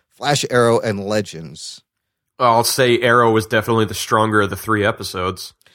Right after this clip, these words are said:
Speaker 1: Arrow had a lot of weight to carry. Like, Legends had to finish it out and kinda carried more of the crossover-y goodness. Arrow, this was Arrow's hundredth episode, and I thought they did a,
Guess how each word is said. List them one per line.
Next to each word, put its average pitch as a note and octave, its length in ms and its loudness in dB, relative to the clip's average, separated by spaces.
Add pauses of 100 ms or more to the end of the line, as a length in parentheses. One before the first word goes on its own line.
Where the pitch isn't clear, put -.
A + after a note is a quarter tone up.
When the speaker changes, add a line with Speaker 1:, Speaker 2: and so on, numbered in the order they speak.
(220)
Speaker 1:
Arrow G#3 180 2
had G3+ 120 2
a F3 40 2
lot E3+ 360 2
of D#3 80 -6
weight D#3+ 360 0
to E3 120 -2
carry. F#3 380 2
Like, D#3 180 2
Legends A3 540 0
had F3+ 220 -2
to E3 100 -4
finish F#3+ 400 -2
it F3 100 2
out E3+ 300 2
and D3 240 -2
kinda E3 220 0
carried E3 420 0
more D#3 300 4
of D3+ 120 2
the B2 160 0 (400)
crossover-y F3 760 0
goodness. F3 500 0 (380)
Arrow, C4+ 500 4
this C4 220 0
was C4 120 -2
Arrow's A3+ 360 2
hundredth A#3+ 600 -2
episode, A#2+ 680 -8
and D#3+ 100 -2
I D#3 120 0
thought F#3 360 0
they E3+ 140 -8
did G3 220 -2
a, E3 100 0